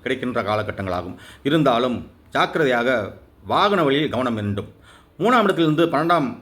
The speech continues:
பத்தாம் பார்வையாக பன்னெண்டாம் இடத்தை பார்ப்பதால் அதீதகா-, அதிகமாக ஆசைப்பட்டு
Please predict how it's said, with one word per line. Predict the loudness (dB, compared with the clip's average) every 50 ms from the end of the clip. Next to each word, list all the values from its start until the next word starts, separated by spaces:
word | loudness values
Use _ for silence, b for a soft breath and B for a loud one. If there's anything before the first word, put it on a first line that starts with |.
| -18 _ -6
பத்தாம் | -6 -2 0 0 0 2 2
பார்வையாக | 2 4 4 2 2 2
பன்னெண்டாம் | 0 0 0 0 0 0 0
இடத்தை | 0 -2 -4 -4
பார்ப்பதால் | -2 -2 -4 -2 -2 -2 0 2 2 2 0 -2 -6 -12 b b b b b b b b b _ _ _ _ _ _ _ _ _ _ _ _ _ _ _ -4
அதீதகா-, | -2 0 2 4 6 6 6 6 6 4 4 2 0
அதிகமாக | -2 0 2 2 2 2 4 4 2 2
ஆசைப்பட்டு | 2 2 0 0 0 0 -2 0 0